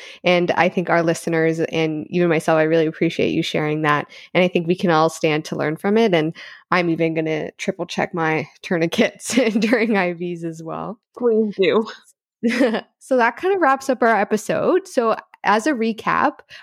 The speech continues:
Speaker 1: our ten tips were, number one, be on time, or even better, be early. Introduce yourself to the patient. Ask your patients how they pronounce their name and ask them if it's okay if you call them by it.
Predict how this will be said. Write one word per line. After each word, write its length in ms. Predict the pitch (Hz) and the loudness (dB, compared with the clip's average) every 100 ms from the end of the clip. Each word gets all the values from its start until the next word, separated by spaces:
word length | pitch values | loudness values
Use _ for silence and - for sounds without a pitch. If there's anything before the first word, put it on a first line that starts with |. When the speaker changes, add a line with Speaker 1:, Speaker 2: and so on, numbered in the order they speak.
| - | -2
Speaker 1:
our 140 | 190 | -2
ten 520 | 190 - 220 233 262 | -2 -2 0 2 0
tips 480 | 254 226 202 - - | -2 0 0 -2 -8
were, 380 | 180 175 - 190 _ _ _ _ - | -2 0 0 -6 _ _ _ _ -6
number 280 | 185 190 208 | -2 2 2
one, 380 | 202 196 208 - 180 | 4 2 0 -6 -6
be 200 | 202 202 | -2 2
on 200 | 208 214 | 2 0
time, 480 | 208 190 180 180 170 - | 0 0 2 2 -2 -6
or 100 | 175 | -4
even 280 | 175 202 220 | -2 -2 0
better, 460 | 180 175 175 170 175 | 2 4 2 0 -2
be 180 | 175 170 | 0 2
early. 480 | 156 151 185 330 - _ _ _ _ - | 0 0 -2 -4 -8 _ _ _ _ -4
Introduce 440 | 202 226 196 208 | -2 -2 0 0
yourself 380 | 233 226 240 240 | 0 0 0 0
to 100 | 247 | 0
the 80 | 247 | -2
patient. 640 | 214 175 165 - 160 156 - _ _ _ | 0 -2 -2 -4 -4 -6 -12 _ _ _
Ask 300 | 196 202 - | 0 0 0
your 120 | 254 | -2
patients 500 | 247 185 185 185 180 | 0 0 0 -2 -4
how 240 | - 185 185 | -2 2 2
they 120 | 196 | 2
pronounce 440 | 196 220 196 196 | 2 2 2 0
their 140 | - 185 | 0 0
name 300 | 151 151 147 - | 0 -2 -4 -2
and 140 | 175 | 0
ask 300 | - 180 196 | 2 2 0
them 140 | - 202 | -2 -2
if 100 | 190 | -2
it's 120 | 180 - | -2 0
okay 380 | 185 180 175 165 | -2 0 -2 -2
if 100 | 170 | -2
you 80 | |
call 220 | 170 156 147 | -2 0 0
them 160 | 156 | -2
by 140 | - - | -6 -4
it. 180 | - | -6